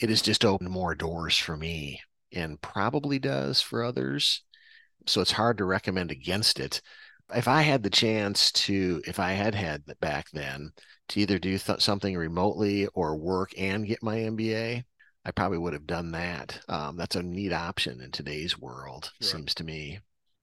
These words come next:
Speaker 2: So you come out of, was it the University of Iowa?
Speaker 1: Yes.
Speaker 2: You
Speaker 1: Yep.
Speaker 2: come out, uh, yeah, Hawkeyes. There we go. Uh,
Speaker 1: Yeah.
Speaker 2: come out at, in, in, uh, I think it was ninety-one. So what was,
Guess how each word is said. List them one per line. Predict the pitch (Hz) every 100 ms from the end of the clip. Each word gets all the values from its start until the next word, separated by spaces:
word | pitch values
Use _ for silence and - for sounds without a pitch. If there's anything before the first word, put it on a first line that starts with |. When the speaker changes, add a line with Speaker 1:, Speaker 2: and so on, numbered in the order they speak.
| _ _ _
Speaker 2:
So | - 127 123 113
you | 117 120 - _
come | - 131
out | 131 131 127 127 -
of, | 113 113 104 - - _
was | 101 107 107 107
it | 95
the | 113
University | 107 120 127 120 117
of | 110
Iowa? | 110 127 143 143 _ _ _ _
Speaker 1:
Yes. | - 98 78 - - -
Speaker 2:
You | 98 98
Speaker 1:
Yep. | 104
Speaker 2:
come | 110
out, | 117 117 113 -
uh, | 90 92 87 87 _ _ _ _ _
yeah, | 101 78
Hawkeyes. | - 110 117 127 117 120 120
There | 107 98
we | 104
go. | 92 107 - _ _ -
Uh, | 98 98 95
Speaker 1:
Yeah. | 87 85
Speaker 2:
come | 120
out | 123 131
at, | 123 - -
in, | 101 98 - 95 104 -
in, | 104 104 101 98 98
uh, | 92 92
I | 90
think | - 107
it | 101
was | 98 98 90 - 107
ninety-one. | 98 107 107 110 107 123 131 104 101
So | 123
what | 107 123 135 - -
was, | 120 127